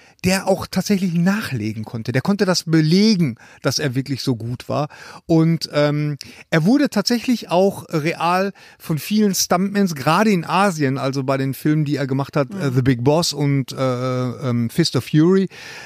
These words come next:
Speaker 1: äh, aber auch, ähm, dann hinterher bei Enter the Dragon, da gibt's also diese ganz berühmten Geschichten, dass er da von asiatischen Stuntmans auch tatsächlich herausgefordert wurde, weil die
Speaker 2: Mhm.
Speaker 1: sich alle gedacht haben,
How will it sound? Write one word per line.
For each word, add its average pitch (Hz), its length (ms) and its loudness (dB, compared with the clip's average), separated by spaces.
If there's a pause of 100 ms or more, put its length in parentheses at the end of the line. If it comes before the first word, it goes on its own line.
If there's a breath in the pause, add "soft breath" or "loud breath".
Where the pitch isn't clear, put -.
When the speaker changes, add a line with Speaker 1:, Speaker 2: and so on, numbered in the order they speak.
(140 loud breath)
Speaker 1:
äh, - 80 -4
aber 135 560 2
auch, 139 340 -2 (100)
ähm, 131 220 -2
dann 131 140 2
hinterher 143 320 2
bei 127 160 -2
Enter 139 240 -2
the 127 120 0
Dragon, 127 360 0
da 160 80 2
gibt's 135 180 -6
also 151 340 0
diese 139 220 -4
ganz 147 220 -2
berühmten 147 300 -2
Geschichten, 160 360 -4
dass 156 140 0
er 175 100 0
da 156 160 2
von 180 180 -2
asiatischen 143 680 0
Stuntmans 139 500 -2
auch 151 160 -2
tatsächlich 170 520 -2
herausgefordert 139 720 0
wurde, 135 200 0
weil 127 120 2
die 135 80 2
Speaker 2:
Mhm. 127 40 0
Speaker 1:
sich 139 160 -6
alle 196 140 2
gedacht 147 240 -2
haben, 135 160 0